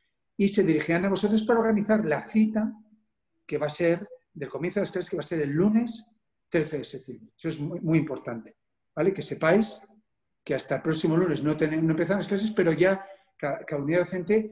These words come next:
os mandará un mensaje en el cual os dirá cómo os citáis ese día.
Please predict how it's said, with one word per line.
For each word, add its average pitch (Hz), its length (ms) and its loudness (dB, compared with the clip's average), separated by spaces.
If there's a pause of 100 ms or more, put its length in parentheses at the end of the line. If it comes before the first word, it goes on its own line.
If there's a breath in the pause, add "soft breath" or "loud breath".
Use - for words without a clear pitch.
(220)
os - 160 -14
mandará 131 500 -4
un 170 80 2
mensaje 185 400 -2
en 185 80 2
el 143 100 -2
cual 156 200 2
os 151 120 -2
dirá 151 320 -2
cómo 185 360 2
os 208 100 -4
citáis 151 380 -6
ese 143 200 -12
día. 120 220 -20